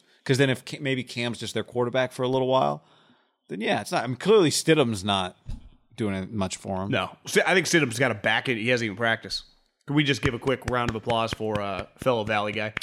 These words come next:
Speaker 1: Uh, who?
Speaker 2: Sanger Banger. Uh, Tom Flores going to the Hall
Speaker 1: Oh,
Speaker 2: of Fame.
Speaker 1: sh-, I'm not watching it right now. <laughs>
Speaker 2: Big, you know, Raider Nation had,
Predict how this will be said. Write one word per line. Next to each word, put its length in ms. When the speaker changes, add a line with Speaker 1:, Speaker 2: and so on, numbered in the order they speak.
Speaker 1:
Uh, 360
who? 160
Speaker 2:
Sanger 340
Banger. 420
Uh, 260
Tom 220
Flores 340
going 220
to 60
the 100
Hall 160
Speaker 1:
Oh, 60
Speaker 2:
of 40
Fame. 180
Speaker 1:
sh-, 240
I'm 100
not 140
watching 300
it 40
right 180
now. 160
<laughs> 520
Speaker 2:
Big, 340
you 100
know, 240
Raider 380
Nation 460
had, 260